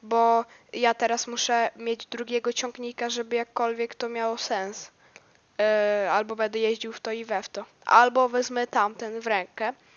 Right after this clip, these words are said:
postawię go gdzieś tu na polu i, i tak to będzie. No.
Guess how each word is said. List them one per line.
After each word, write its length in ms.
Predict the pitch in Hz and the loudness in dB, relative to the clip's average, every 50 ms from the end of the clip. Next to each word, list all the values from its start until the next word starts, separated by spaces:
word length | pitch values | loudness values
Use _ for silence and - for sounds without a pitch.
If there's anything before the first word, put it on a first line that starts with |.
| - - _ _ | -20 -20 _ _
postawię 500 | - 233 240 - - 233 233 233 240 233 | -10 -8 -6 -2 0 0 0 0 -2 -4
go 100 | 233 233 | -4 -6
gdzieś 340 | 226 233 226 226 220 - - | -8 -8 -8 -6 -6 -6 -6
tu 160 | - 226 220 | -8 -8 -6
na 140 | 214 208 214 | -6 -6 -6
polu 440 | - - 214 208 202 214 240 277 285 | -4 -2 -2 0 0 0 0 0 0
i, 380 | 277 277 277 277 285 285 294 285 _ _ _ _ _ _ - _ _ _ _ _ _ _ _ _ _ _ _ _ _ _ - | 0 -2 -2 -2 -4 -4 -6 -10 _ _ _ _ _ _ -20 _ _ _ _ _ _ _ _ _ _ _ _ _ _ _ -18
i 80 | 240 | -12
tak 220 | - - 247 - - | -8 -8 -8 -8 -8
to 180 | - 269 262 | -6 -6 -4
będzie. 420 | 262 240 220 208 202 208 214 208 214 - _ _ _ _ _ _ _ _ _ _ _ - - | -4 -4 -6 -6 -8 -12 -14 -14 -16 -18 _ _ _ _ _ _ _ _ _ _ _ -18 -12
No. 320 | 240 240 233 233 220 226 | -8 -4 -4 -2 -2 -4